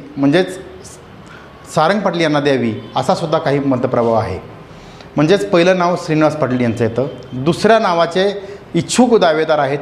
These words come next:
ते म्हणजे सारंग श्रीनिवास पाटील. खरं तर सारंग श्रीनिवास पाटील, अ, हे असं एक व्यक्तिमत्व आहे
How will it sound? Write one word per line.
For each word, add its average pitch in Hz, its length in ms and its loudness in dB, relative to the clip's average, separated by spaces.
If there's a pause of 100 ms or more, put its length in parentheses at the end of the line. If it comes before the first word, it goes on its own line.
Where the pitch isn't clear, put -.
ते 147 60 2
म्हणजे 139 280 0
सारंग 151 500 0 (120)
श्रीनिवास 123 300 0
पाटील. 107 240 -4 (1400)
खरं 190 160 0
तर 226 60 4
सारंग 190 440 0
श्रीनिवास 180 280 -2
पाटील, 127 380 0 (720)
अ, 160 240 6 (180)
हे 196 220 2
असं 247 280 0
एक 240 80 2
व्यक्तिमत्व 170 520 0
आहे 120 160 2